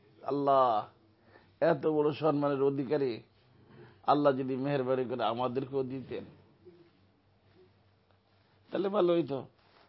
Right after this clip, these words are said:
তাদেরটা খতম হয়ে যাক, তা না, আমাদেরকেও দিতেন।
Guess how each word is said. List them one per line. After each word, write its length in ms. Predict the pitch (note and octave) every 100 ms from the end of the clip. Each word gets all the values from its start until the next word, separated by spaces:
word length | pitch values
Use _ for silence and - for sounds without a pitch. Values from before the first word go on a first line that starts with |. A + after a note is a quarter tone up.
| _
তাদেরটা 400 | C#3+ D3 D#3+ D#3+
খতম 340 | F#3 D#3+ D3+ F#3
হয়ে 160 | F3+
যাক, 160 | F3 F#3+ -
তা 100 | C#3
না, 180 | A2+ - - - _ _ _ _ _ _ _
আমাদেরকেও 600 | D#3+ F3 G3 G#3 G#3+ F#3
দিতেন। 360 | E3 B2+ F2+ C#2+